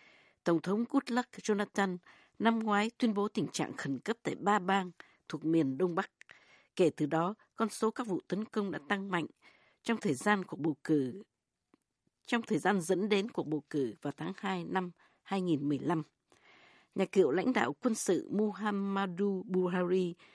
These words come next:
lần thứ nhì sẽ đối đầu với ông Jonathan tại các cuộc bầu cử vào tháng hai năm tới. Hôm thứ Tư, những kẻ đánh công, tấn công tự sát đã giết chết ít nhất bốn người tại một khu chợ ở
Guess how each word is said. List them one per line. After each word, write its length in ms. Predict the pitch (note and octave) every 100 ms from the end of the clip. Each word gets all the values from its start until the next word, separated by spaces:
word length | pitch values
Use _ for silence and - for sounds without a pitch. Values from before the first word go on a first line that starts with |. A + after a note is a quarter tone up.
| _
lần 180 | E3+ F3
thứ 160 | D#3 A#3
nhì 300 | A3+ F#3+ C3+
sẽ 180 | -
đối 160 | - G3+
đầu 260 | G#3+ F3 D3+
với 140 | F3
ông 160 | - G#3+
Jonathan 580 | G3 F#3+ G3 - G3+ F#3
tại 120 | - -
các 180 | G3+
cuộc 180 | - E3
bầu 220 | D#3 D3+ C#3
cử 240 | - C#3+ B2
vào 80 | -
tháng 160 | - F3+
hai 200 | F#3 E3+
năm 200 | E3 D#3+ -
tới. 260 | D3 D3+ D#3 _ _ _ _ - - -
Hôm 200 | - A3
thứ 100 | A#3
Tư, 280 | - A3 F#3+
những 180 | F3 A3
kẻ 120 | - C#3
đánh 180 | D#3
công, 220 | F3+ G3+ G3 _ _ _ _
tấn 180 | - A3
công 240 | - G#3
tự 240 | F3 F3+ A2+
sát 320 | - G#3 A3+ _ - _ _ _ _ _ _ -
đã 120 | E3+
giết 240 | E3+ A#3
chết 180 | - B3
ít 200 | - B3
nhất 180 | A3+ B3+
bốn 220 | F#3+ G3 A#3+
người 220 | G#3+ C#3+
tại 100 | -
một 200 | B2+ C3+
khu 180 | - F#3
chợ 260 | E3+ - C#3+
ở 120 | -